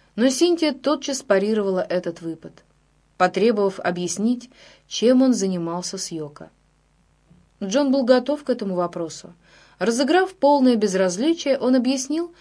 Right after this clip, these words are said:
что его отношения с Йоко ограничиваются чисто интеллектуальным общением,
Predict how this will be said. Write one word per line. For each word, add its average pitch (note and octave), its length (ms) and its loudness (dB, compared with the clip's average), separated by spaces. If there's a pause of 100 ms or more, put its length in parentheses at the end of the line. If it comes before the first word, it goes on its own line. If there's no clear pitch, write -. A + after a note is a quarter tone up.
(140)
что - 200 -2
его G#3+ 140 4
отношения G#3+ 560 2
с F#3+ 120 -8
Йоко C4+ 320 -2
ограничиваются A#3 960 0
чисто C#4 440 -4
интеллектуальным F#3+ 960 -2
общением, E3 640 -8